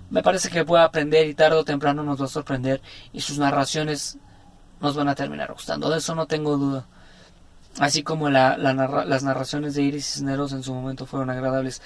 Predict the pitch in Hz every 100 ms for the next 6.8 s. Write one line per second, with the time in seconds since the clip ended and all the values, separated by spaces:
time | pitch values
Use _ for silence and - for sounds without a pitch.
0 | - - - - 170 196 214 185 151 147
1 | 151 156 147 156 147 135 151 147 147 151
2 | 147 139 127 131 135 143 175 - - -
3 | - - - - - - - - - -
4 | - 135 131 127 127 123 127 - - -
5 | - - - - - - - - - -
6 | - - - 180 180 175 220 185